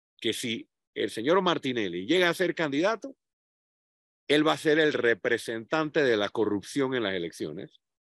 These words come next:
y nosotros vamos a estar del otro lado representando a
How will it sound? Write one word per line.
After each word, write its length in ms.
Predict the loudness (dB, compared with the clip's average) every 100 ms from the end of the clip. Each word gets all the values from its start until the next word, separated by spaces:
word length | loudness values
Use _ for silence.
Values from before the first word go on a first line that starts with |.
| _ _ _ _ _ _ 0
y 100 | 2
nosotros 500 | 4 4 4 4 2
vamos 240 | 2 0
a 20 |
estar 240 | 2 2 2
del 140 | 2
otro 240 | 2 0
lado 360 | 0 -2 -4 -8 _ _ _ _ _ _ -4
representando 1200 | 4 4 6 4 4 2 0 0 0 2 -2 0
a 240 | 0 0